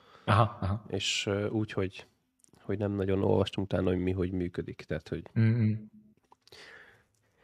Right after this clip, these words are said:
Speaker 2: túl-, túlságosan előre szaladtam, maradjunk annyiban.
Speaker 1: Aha,
Speaker 2: Tudod,
Speaker 1: aha.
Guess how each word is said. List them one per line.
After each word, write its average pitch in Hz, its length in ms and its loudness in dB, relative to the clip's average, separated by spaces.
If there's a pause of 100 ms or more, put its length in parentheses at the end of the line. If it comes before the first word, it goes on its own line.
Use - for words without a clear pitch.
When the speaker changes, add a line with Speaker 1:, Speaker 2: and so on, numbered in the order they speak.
(800)
Speaker 2:
túl-, 131 240 6
túlságosan 92 800 4 (420)
előre 90 280 4
szaladtam, 80 640 -4
maradjunk 95 460 -8
annyiban. - 320 4
Speaker 1:
Aha, 113 140 4
Speaker 2:
Tudod, - 220 -8
Speaker 1:
aha. 101 320 0